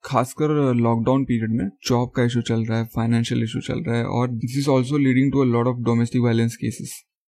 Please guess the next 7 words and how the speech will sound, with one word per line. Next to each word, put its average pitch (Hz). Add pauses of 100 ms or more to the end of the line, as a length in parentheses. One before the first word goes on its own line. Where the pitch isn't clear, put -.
(1000)
ठीक 190
है, 185
मैं 143
मानता 120
हूँ 143
कि 156
stress 143